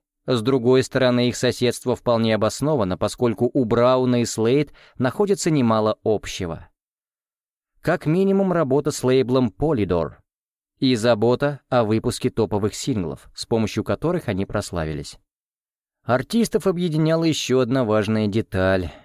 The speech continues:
Знаковые пластинки и Слейд, и Джеймса писались во время концертов. Альбом Брауна, как и следует из его же названия,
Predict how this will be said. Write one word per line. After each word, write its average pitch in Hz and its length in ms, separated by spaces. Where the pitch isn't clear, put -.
Знаковые 123 540
пластинки 127 760
и 127 120
Слейд, 120 560
и 131 80
Джеймса 131 560
писались 147 580
во 147 100
время 98 300
концертов. 98 720
Альбом 120 440
Брауна, 123 420
как 117 220
и - 20
следует 104 460
из 92 80
его 92 240
же 92 80
названия, 120 540